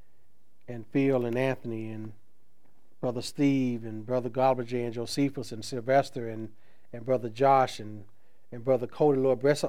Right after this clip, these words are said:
bless all these men who are leading their churches, leading the flock of God. Surround them, surround their members. Help these men to continue,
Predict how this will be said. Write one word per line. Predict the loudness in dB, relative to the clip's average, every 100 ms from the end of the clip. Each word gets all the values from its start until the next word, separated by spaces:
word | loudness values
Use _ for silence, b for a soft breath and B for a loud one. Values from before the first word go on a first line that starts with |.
| -2
bless | 2 4 6
all | 6 6
these | 4 0
men | 0 0 -2 -8 -12 -14 -14 -14 -14 -12 0
who | 2
are |
leading | 4 4 4 2
their | 2
churches, | 0 0 -2 -2 -6
leading | 0 2 2
the | 0
flock | 0 0 0
of | -8
God. | -8 -8 -10 -14 -14 -14 -14 -12 -12 -12 -14 -14 -14 -14 -14 -14 -12 -12 -12 -12 -12 -12
Surround | -6 2 4 6 4
them, | 0 -4
surround | -2 4 4 6
their | 6
members. | 6 4 4 -2 -8 -10 -10 -14 -14 -14 -14 -14 -14 -14 -14 -14 -14 -14 -14 -14 -14 -12 -12 -12 -12 -12 -12 -12 -12 0
Help | 0 0
these | -2 2
men | 2 2
to | -2
continue, | -8 -2 0 0 -2